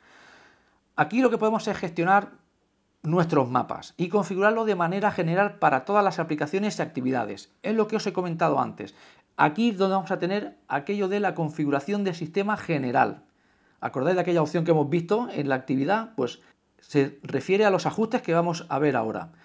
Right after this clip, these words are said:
Luego veremos cómo hay un montón de opciones. Esto es lo que justamente os comentaba, ¿vale? La configuración general del mapa.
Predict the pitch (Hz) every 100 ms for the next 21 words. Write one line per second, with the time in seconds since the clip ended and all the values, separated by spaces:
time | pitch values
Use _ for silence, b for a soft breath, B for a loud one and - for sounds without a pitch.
0 | b b b 139 185 208 220 220 175 185
1 | 185 165 160 160 135 123 117 104 98 190
2 | 190 220 190 170 165 196 - 170 202 214
3 | 220 - 151 - 135 127 139 117 131 202
4 | 196 147 135 135 127 131 175 165 139 139
5 | 127 131 170 208 196 254